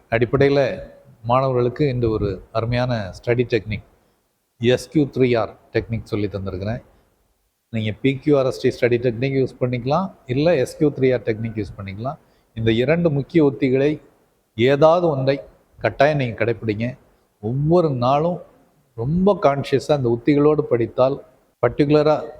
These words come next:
அந்த செல்ஃப் ரிசைட்டல் என்ற ஒரு ப்ராசஸ், திரும்ப திரும்ப மனதுக்குள் சொல்லி பார்க்கறதுங்கிற ஒரு ப்ராசஸை, அதனுடைய முக்கியத்துவத்தை நீங்க புரிஞ்சு கொண்டா, மிகச்சிறந்த நினைவாற்றல் உங்களுக்கு கிடைக்கும்.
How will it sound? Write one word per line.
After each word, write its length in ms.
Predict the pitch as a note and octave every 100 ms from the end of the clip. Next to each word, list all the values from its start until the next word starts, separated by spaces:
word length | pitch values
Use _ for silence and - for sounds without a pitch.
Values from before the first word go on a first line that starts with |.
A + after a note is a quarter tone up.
| -
அந்த 400 | A2 G#2+ G2+ F#2+ F#2
செல்ஃப் 280 | C#3+ E3 F3+
ரிசைட்டல் 520 | D3 C3+ C3+ C3 C#3
என்ற 220 | A#2+ G#2+ G#2
ஒரு 200 | G2 -
ப்ராசஸ், 460 | A#2 A#2+ - - - - - - -
திரும்ப 300 | C3 C#3 C3+
திரும்ப 320 | C3 C3+ D#3
மனதுக்குள் 480 | C#3 B2+ C#3 C#3 C#3
சொல்லி 260 | - C3
பார்க்கறதுங்கிற 580 | C#3 C3 A#2+ A#2+ A#2 A2+
ஒரு 220 | G#2+ G2 G2 _ _ _ _
ப்ராசஸை, 560 | A#2+ C3 - C3+ D3 D#3+ _ _ _
அதனுடைய 320 | A2+ A#2 A2
முக்கியத்துவத்தை 560 | A#2+ - E3 D#3 D3+ D#3
நீங்க 360 | C3+ A#2 A2 B2+
புரிஞ்சு 180 | C3
கொண்டா, 320 | A#2+ A#2+ C3+ D#3+ _ _ _ _ _ _
மிகச்சிறந்த 920 | G2+ A#2 C#3 C#3 C#3+ D3 D#3 D#3 G2+ - G#2+
நினைவாற்றல் 460 | A2+ C3 C3+ B2+
உங்களுக்கு 400 | B2 A2+ A2+ -
கிடைக்கும். 360 | A2 A2+ C#3 D3+